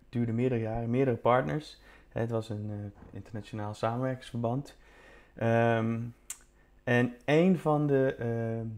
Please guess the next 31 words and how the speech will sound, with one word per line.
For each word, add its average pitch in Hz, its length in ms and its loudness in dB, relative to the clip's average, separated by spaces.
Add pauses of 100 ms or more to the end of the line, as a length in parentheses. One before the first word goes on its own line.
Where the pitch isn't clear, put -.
(140)
toepassingen 117 680 4
die 117 400 0
de 113 60 -6
laatste 117 320 0
jaren 113 320 0
online 139 300 0
zijn 117 140 -2
gekomen, 101 420 -4 (720)
die - 100 -20
zijn 117 180 -8
ontwikkeld, 110 500 -4 (420)
is 113 180 -4
global 117 340 2
fishing 107 380 -4
watch - 340 -12 (260)
dot 104 300 -4
org. - 420 -6 (120)
Daar 98 180 -6
vind 101 220 -6
je 104 100 -4
deze 104 340 -4 (140)
resource. 139 540 -4 (800)
Ehm, 117 260 2
want 113 140 0
met 147 120 0
het 156 120 -6
gebruik 135 340 0
van 110 400 -2
Global 117 240 2
Fishing 156 340 -2
Watch 135 300 -6